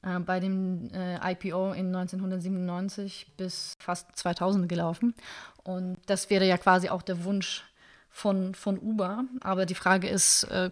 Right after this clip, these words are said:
kann das so eins zu eins übertragen werden, ne? Amazon, äh, hat ja letztendlich die Profitabilität hauptsächlich mit, äh, Amazon Web Services erreicht. Ähm, also etwas, was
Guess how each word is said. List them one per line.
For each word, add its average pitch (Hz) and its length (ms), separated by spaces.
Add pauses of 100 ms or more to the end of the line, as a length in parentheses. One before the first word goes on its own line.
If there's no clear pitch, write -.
kann 208 260
das 185 280
so 202 220
eins 190 280
zu - 80
eins - 500 (440)
übertragen 190 640
werden, 175 320
ne? 247 100 (120)
Amazon, 208 800
äh, 196 320
hat 196 220
ja 208 60
letztendlich 196 560
die - 80
Profitabilität 190 800
hauptsächlich 190 540
mit, 190 480
äh, 190 220
Amazon 196 360
Web 226 140
Services 180 420
erreicht. 190 800
Ähm, 185 420
also 185 300
etwas, 185 400
was 180 420